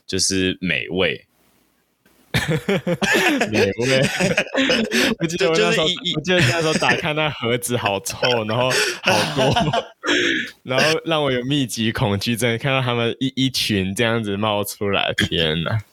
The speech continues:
Speaker 1: 可是我觉得还好，它们也真的跟厨房看到的那种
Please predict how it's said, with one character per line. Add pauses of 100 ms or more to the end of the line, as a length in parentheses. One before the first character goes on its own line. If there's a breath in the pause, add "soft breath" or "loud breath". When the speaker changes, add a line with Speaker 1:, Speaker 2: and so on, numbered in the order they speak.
(440 soft breath)
Speaker 1:
可
是
我
觉
得
还
好，
它
们
也
真
的
跟
厨
房
看
到
的
那
种